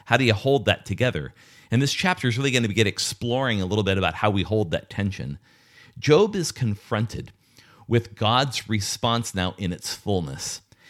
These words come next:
And he lays out a series of accusations in verse four and onward in chapter thirty-eight.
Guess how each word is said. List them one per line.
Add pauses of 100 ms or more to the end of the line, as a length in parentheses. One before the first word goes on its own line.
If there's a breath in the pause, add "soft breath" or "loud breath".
(120)
And
he
lays
out
a
series
of
accusations
in
verse
four
and
onward
in
chapter
thirty-eight.